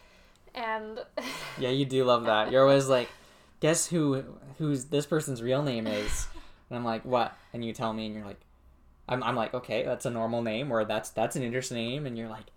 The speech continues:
Speaker 2: "So interesting!"
Speaker 1: Well, like, Brad Pitt's real name is William.
Speaker 2: I didn't know that. Or maybe you told me.
Speaker 1: I
Speaker 2: You
Speaker 1: told
Speaker 2: probably
Speaker 1: you.
Speaker 2: told me that, yeah.
Speaker 1: <laughs> I think at this point I'm like, "Guess what this person's real name is?" And you're like, "What?"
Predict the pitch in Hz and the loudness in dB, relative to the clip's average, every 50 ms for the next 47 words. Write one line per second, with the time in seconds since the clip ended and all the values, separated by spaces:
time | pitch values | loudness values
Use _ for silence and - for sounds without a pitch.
0 | _ - - - - 277 240 233 262 277 277 - 247 208 - - 208 165 165 - | _ -10 -6 -2 -2 -2 0 0 -2 -4 -4 -4 -6 -6 -6 -10 -12 -14 -12 -6
1 | 285 285 294 285 269 - - 254 247 247 240 240 - 269 247 240 - 240 247 262 | -4 0 0 0 0 0 2 4 6 6 4 2 0 -4 -4 -4 -4 -6 -4 -4
2 | 254 254 240 240 240 240 240 214 196 196 196 196 202 202 214 233 247 262 277 285 | -2 -2 -4 -6 -6 -8 -10 -10 -10 -6 -6 -4 -6 -6 -8 -10 -14 -14 -16 -18
3 | 285 - - - - - - - - _ - - - - _ - - - - - | -20 -20 -20 -20 -20 -20 -20 -20 -20 _ -20 -20 -20 -20 _ -20 -20 -20 -20 -20
4 | _ _ - - _ - _ _ _ - - 117 131 143 151 131 127 135 139 127 | _ _ -20 -20 _ -20 _ _ _ -16 -10 -6 -4 -2 -2 -2 -2 -2 -2 -2
5 | 110 104 - - - 147 156 160 170 180 180 180 180 165 - 190 180 156 131 113 | -2 -4 -6 -6 -4 -2 0 2 2 2 2 0 -2 -4 -2 -2 -2 -2 -4 -6
6 | 107 - - - 156 156 - - 139 127 120 113 101 110 104 104 104 107 110 107 | -8 -10 -10 -8 -6 -4 0 2 2 2 2 0 -2 -4 -4 -4 -4 -4 -4 -6
7 | - - 113 107 359 339 - - - - - - - - - - - 269 262 262 | -4 -4 -4 -4 -4 -4 -6 -8 -14 -18 -18 -18 -18 -16 -14 -10 -8 -8 -6 -6
8 | 277 269 254 - - - - - - - 254 240 269 262 247 - - 247 233 220 | -6 -6 -8 -10 -14 -20 -20 -16 -10 -10 -8 -4 -4 -6 -6 -6 -10 -8 -8 -6
9 | 220 220 220 214 214 214 208 202 - - - - - _ _ _ _ _ _ _ | -6 -8 -8 -6 -6 -8 -8 -10 -14 -20 -20 -20 -20 _ _ _ _ _ _ _
10 | _ - 320 311 - - 294 247 320 285 262 294 294 269 254 302 262 262 277 277 | _ -10 -10 -8 -8 -8 -8 -8 -8 -8 -6 -6 -6 -4 -4 -6 -4 -2 -2 -2
11 | 269 269 277 294 262 262 240 233 208 220 233 226 220 214 208 202 196 - - 196 | 0 0 -2 -2 -4 -4 -6 -6 -8 -10 -12 -12 -10 -10 -10 -10 -10 -12 -12 -10
12 | 196 196 202 202 196 202 - | -6 -6 -6 -6 -8 -10 -14